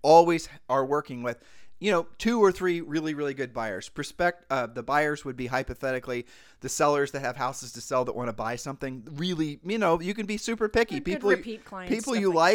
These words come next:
Speaker 1: like, great sp-, great price, price points. All the other buyers that you attract off all of your listings using, you can use a great service like one eight hundred home hotline dot com, one eight hundred home hotline dot com, and generate a lot of buyer leads.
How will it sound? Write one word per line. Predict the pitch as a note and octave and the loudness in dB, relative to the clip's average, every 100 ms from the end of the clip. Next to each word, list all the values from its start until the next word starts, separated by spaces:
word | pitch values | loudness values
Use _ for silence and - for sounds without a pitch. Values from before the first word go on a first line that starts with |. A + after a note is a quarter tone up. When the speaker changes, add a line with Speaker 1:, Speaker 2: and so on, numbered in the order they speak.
| G#3+ | 2
Speaker 1:
like, | |
great | - F3 G3+ | 0 0 0
sp-, | - F#3 - | -6 -8 -8
great | C#3+ F3 F#3 | -2 -2 0
price, | D#3+ F3 - | 2 2 0
price | - F3 F#3 | 0 2 2
points. | - G3 G3+ - - - - | 0 -2 -2 -6 -20 -12 6
All | E3+ | 8
the | A3 A3+ | 8 6
other | A3 | 6
buyers | F3+ G3 G3+ E3+ | 6 6 6 2
that | C#3 | -4
you | D3 | -4
attract | D3 E3 D#3 - | -2 2 2 2
off | D3 | 0
all | D3+ D#3 | 2 2
of | D#3+ | 2
your | D#3 D3+ | -2 0
listings | E3+ - D3+ C3 | 0 -2 -6 -8
using, | A#2 C#3 D3 C3+ B2+ | -8 -6 -4 -6 -8
you | C3+ | -10
can | - | -6
use | D3 C#3 | -4 -4
a | |
great | C3 C#3+ - | -2 -4 -2
service | D3+ D3+ - | -2 -2 0
like | A#2+ | -2
one | B2+ C#3 | 2 0
eight | C3+ | 0
hundred | C3 C#3 B2+ | -2 -2 -2
home | C#3+ C3 | -4 -6
hotline | C3 C#3 B2+ B2+ | -6 -6 -8 -8
dot | A#2+ A#2 | -6 -6
com, | - B2 B2 D#3 - - - - | -6 -6 -6 -8 -16 -20 -20 -6
one | B2+ | -4
eight | C3+ | -2
hundred | C#3 C#3 C3 | -4 -6 -4
home | C3+ B2+ | -6 -4
hotline | B2+ - B2 A#2 | -6 -4 -6 -4
dot | A#2 - | -6 -4
com, | B2 C3 | -6 -6
and | A#2 | -6
generate | B2+ B2+ B2 | -4 -4 -4
a | A#2 | -2
lot | A#2+ | -2
of | A#2 | -2
buyer | A#2 B2 | -2 -2
leads. | C3 D3+ D3+ | -2 -4 -6